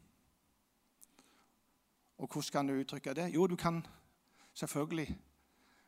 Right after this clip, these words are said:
bli døpt. Det er et sterkt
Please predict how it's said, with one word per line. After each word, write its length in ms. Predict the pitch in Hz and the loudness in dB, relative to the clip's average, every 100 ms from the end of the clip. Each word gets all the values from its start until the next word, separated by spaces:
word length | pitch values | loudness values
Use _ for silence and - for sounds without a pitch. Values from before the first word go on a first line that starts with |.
| _ _ _ _ _ _ _ _ _ _ _ | _ _ _ _ _ _ _ _ _ _ _
bli 120 | 110 123 | -6 4
døpt. 380 | 196 - - - - - - - - - - - | 4 4 -8 -12 -16 -20 -20 -20 -20 -20 -20 -14
Det 160 | 120 139 | -4 -2
er 80 | 139 | -2
et 560 | - - 165 - - - - - | -6 -14 -14 -12 -10 -10 -10 -8
sterkt 600 | - 165 - - - | -2 0 -2 -8 -12